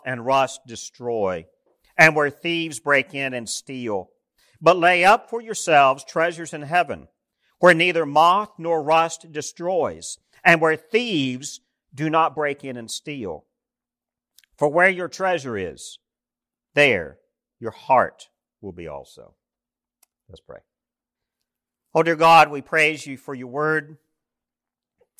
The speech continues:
and we just are grateful for the privilege to be here as your people.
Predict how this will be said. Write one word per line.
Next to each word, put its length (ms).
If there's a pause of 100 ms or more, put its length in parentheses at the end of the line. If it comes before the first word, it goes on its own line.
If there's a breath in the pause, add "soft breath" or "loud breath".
(140)
and 140
we 80
just 300
are 120
grateful 680
for 240
the 60
privilege 500
to 80
be 180
here 540 (240)
as 200
your 80
people. 520